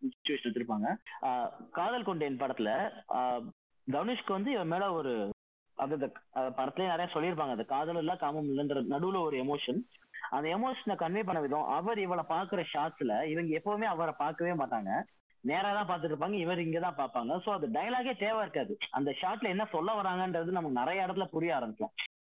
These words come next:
அதே மாதிரி இவங்க ரெண்டு பேரும் ஒண்ணா இருப்பாங்க போதெல்லாம் இவருடைய ஷாட் வந்து இவருக்கு என்ன உள்ள ஓடுதுன்றதெல்லாம் காமிச்சிட்டே இருப்பாங்க. So ஆள் மனசுல ரொம்ப அசிங்கமான தாட்ஸா ஓட வேண்டிய வாய்ப்பு இருக்கு. ஏன்னா அந்த பொண்ணுக்கு வேற ஒரு பையனை பிடிச்சிருக்கு. இப்போ நேச்சுரலா ஒரு ஃப்ரெண்டா இவன் என்ன இருக்கணும்,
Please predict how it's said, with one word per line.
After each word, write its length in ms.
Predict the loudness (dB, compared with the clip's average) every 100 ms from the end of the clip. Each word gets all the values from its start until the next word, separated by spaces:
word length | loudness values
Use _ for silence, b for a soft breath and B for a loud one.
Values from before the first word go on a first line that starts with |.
| _ -6
அதே 120 | -2
மாதிரி 200 | 0 0
இவங்க 240 | 2 2 2
ரெண்டு 160 | 0
பேரும் 160 | 0 0
ஒண்ணா 120 | 2 0
இருப்பாங்க 320 | 0 -2 0
போதெல்லாம் 400 | 0 2 2 0
இவருடைய 400 | 0 0 2 2 0
ஷாட் 300 | 0 0 0 0
வந்து 200 | 2 2 2 0 -2
இவருக்கு 360 | 0 0 0
என்ன 120 | 0 2
உள்ள 200 | 2 0 2
ஓடுதுன்றதெல்லாம் 640 | 0 0 0 0 0 0
காமிச்சிட்டே 300 | -2 0 -2
இருப்பாங்க. 240 | 0 -2 0
So 80 | -2 -2 -8 _ _ -20 -12 -2
ஆள் 220 | 0 2 2
மனசுல 340 | 0 0 0
ரொம்ப 200 | 0 0
அசிங்கமான 500 | 0 0 0 2 0
தாட்ஸா 320 | 0 0 0 0
ஓட 180 | 2 2
வேண்டிய 200 | 2 2
வாய்ப்பு 260 | 2 0 0
இருக்கு. 180 | 0 2
ஏன்னா 120 | 2
அந்த 100 | 0
பொண்ணுக்கு 300 | 0 -2 0 2
வேற 120 | 2
ஒரு 140 | 2 0
பையனை 240 | 0 0
பிடிச்சிருக்கு. 480 | 0 -2 0 0 0
இப்போ 200 | 0 0 -2 -2 0
நேச்சுரலா 400 | 0 2 0 0 0
ஒரு 140 | 0
ஃப்ரெண்டா 280 | 0 2 2
இவன் 140 | 0
என்ன 100 | 0 0
இருக்கணும், 300 | 0 0